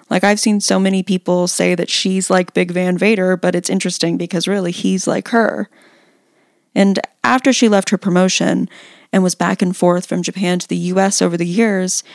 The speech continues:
she became the mentor and tag partner to the incredible Awesome Kong, A K A Kaya Stevens, who is possibly most famously mainstream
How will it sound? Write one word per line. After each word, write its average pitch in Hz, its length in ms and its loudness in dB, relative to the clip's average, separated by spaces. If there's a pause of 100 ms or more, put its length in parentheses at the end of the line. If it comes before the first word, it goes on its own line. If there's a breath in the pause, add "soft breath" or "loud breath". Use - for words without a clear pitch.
(140 loud breath)
she - 160 -2
became 202 380 0
the 185 80 0
mentor 190 540 0
and 170 180 -2
tag 190 360 -2
partner - 440 -2
to - 120 -4
the 175 140 -2
incredible 190 680 -2
Awesome 175 420 -2
Kong, - 480 -6
A 180 120 -2
K 180 160 -4
A 180 120 -4
Kaya 170 320 -4
Stevens, - 800 -8 (800 soft breath)
who 220 140 2
is 214 160 2
possibly 254 580 2
most 190 360 0
famously 208 1080 -2
mainstream 214 1040 0